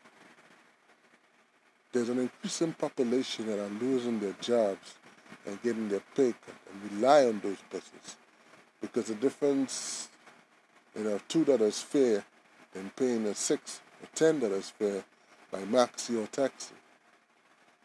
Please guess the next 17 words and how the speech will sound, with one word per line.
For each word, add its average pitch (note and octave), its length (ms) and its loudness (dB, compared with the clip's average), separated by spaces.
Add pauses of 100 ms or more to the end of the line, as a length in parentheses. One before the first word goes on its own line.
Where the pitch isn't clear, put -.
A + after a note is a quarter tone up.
(320)
Resentment A#2 680 2
sits - 440 -4
in C#3 320 0
because G#2+ 280 -6 (100)
public B2 420 4
will G#2+ 100 0
say B2+ 240 2
that A2 140 0
the A2 80 -2
P - 160 -6
T A#2 200 0
S G#2+ 100 0
C - 220 -8
drivers A2 440 -2 (100)
protest B2+ 680 2 (640)
or G2+ 100 -2
not, B2 360 0